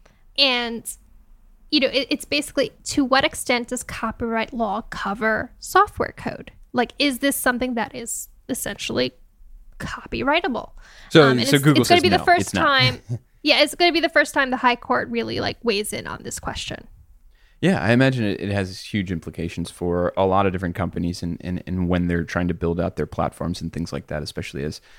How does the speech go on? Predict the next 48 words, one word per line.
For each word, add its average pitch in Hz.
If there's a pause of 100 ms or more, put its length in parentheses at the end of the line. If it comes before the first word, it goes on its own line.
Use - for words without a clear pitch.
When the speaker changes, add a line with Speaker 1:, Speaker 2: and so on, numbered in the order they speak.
(420)
Speaker 2:
pretty 214
much 131
everything 95 (280)
goes, 92
you 92
know, 82
to -
the -
cloud 151
and 113
online 117
and 101
all 104
these 95
new 92
systems -
are 92
being 90
rolled 90
out. 90
So 110
what 107
are 143
people 113
saying 101
about 90
just 98 (180)
kind 92
of 85
the 85
stakes 90
of 80
this -
case? - (640)
Speaker 1:
So -
it's, - (360)
it's -
a 330
big -
stakes 320
in 277
terms 247
of, 226
like, 226
you 254
know, 220 (300)
it'll 269
set -